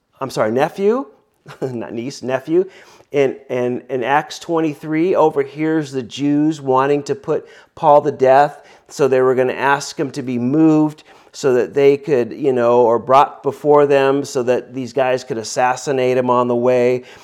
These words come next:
And Paul's nephew hears that, tells Paul. Paul tells the captain of the guard, and Paul's life is spared. God had bigger plans for Paul, so he spared his life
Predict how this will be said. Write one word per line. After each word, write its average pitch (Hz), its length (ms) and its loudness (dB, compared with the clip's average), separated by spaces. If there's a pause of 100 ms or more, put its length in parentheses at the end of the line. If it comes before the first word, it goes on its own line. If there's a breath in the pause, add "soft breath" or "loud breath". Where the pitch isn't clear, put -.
(200 loud breath)
And 120 460 -2
Paul's 127 360 4
nephew 160 360 0
hears 156 360 -2
that, 143 320 4
tells 120 280 2
Paul. 185 560 6 (200 loud breath)
Paul 131 260 2
tells 131 340 -2
the 123 100 -8
captain 165 420 2
of 143 100 0
the 135 100 2
guard, 165 600 6 (240 loud breath)
and 127 260 -2
Paul's 143 480 4
life 123 460 4
is 113 220 -4
spared. 139 800 -2 (1000)
God 113 200 0
had 120 160 -6
bigger 143 220 0
plans 147 440 0
for 170 140 -8
Paul, 120 480 4
so 117 200 -4
he 110 100 -6
spared 139 420 -2
his 196 180 -6
life 117 480 -2